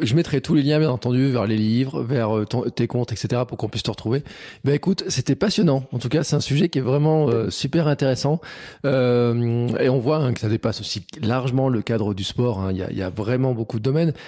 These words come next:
Mais, euh, moi, je trouve que quand même, le sport est révélateur de, de plein de choses. Et, euh, on accède à plein, plein de choses par le,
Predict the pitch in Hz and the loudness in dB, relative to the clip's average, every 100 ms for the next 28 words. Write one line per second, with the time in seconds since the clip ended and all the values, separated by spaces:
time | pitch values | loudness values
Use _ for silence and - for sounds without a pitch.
0 | - - 110 120 143 139 - - 180 190 | -20 -6 -2 0 0 -2 -6 -2 0 0
1 | - 170 151 143 143 165 147 127 - 156 | 0 -2 -2 0 0 0 0 -2 0 0
2 | 139 110 123 127 123 147 117 110 104 107 | 2 0 0 0 0 -2 -2 -2 -4 -2
3 | 123 117 - 123 127 110 104 104 120 120 | -2 -2 -2 -2 -2 -2 -2 -2 -2 -2
4 | 113 117 110 139 113 - 127 120 - 107 | -2 -2 -2 -2 -2 -4 -4 -2 -2 -2
5 | 98 117 110 101 95 92 92 | -2 -4 -2 -4 -2 -2 -4